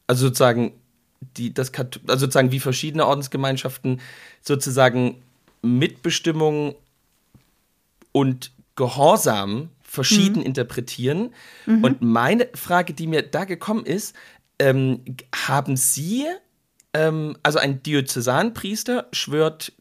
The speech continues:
Speaker 1: Gehorsam gegenüber seinem Bischof.
Speaker 2: Mhm.
Speaker 1: Ähm, wenn ich bei den Jesuiten eintrete, ähm, schwöre ich Gehorsam gegenüber den Oberen,
Speaker 2: Mhm.
Speaker 1: wenn ich Benediktiner wär und so weiter.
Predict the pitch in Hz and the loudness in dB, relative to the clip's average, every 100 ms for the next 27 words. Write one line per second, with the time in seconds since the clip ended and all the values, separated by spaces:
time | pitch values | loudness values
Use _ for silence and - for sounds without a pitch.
0 | - 135 123 139 175 175 147 151 - 139 | -6 -2 2 2 2 -2 -4 -6 -4 -4
1 | 135 127 123 143 - 90 - - _ - | -2 0 0 -4 -6 -10 -12 -20 _ 0
2 | 233 247 247 - 127 123 120 - 107 120 | 2 2 0 4 6 6 0 -4 -2 0
3 | 120 120 123 117 113 110 139 - - 143 | 0 0 0 0 -2 -4 -8 -6 -2 -2
4 | 165 - 175 185 180 - _ _ _ 131 | -2 -2 -2 0 -4 -6 _ _ _ -4
5 | 135 139 131 - - 143 143 - 127 127 | -2 -4 -10 -10 2 4 4 0 -4 0
6 | 127 135 143 135 131 127 117 120 110 - | 4 4 4 -2 -4 -6 -4 -4 -6 -4
7 | 107 107 147 208 196 196 240 - - - | -4 -2 0 2 0 -2 -4 -6 -20 -4
8 | 226 240 262 - 131 123 117 120 180 185 | 2 4 4 2 2 2 0 -4 0 0
9 | 160 - - 143 156 120 92 90 92 104 | 0 -4 0 2 2 0 -4 -10 -14 -16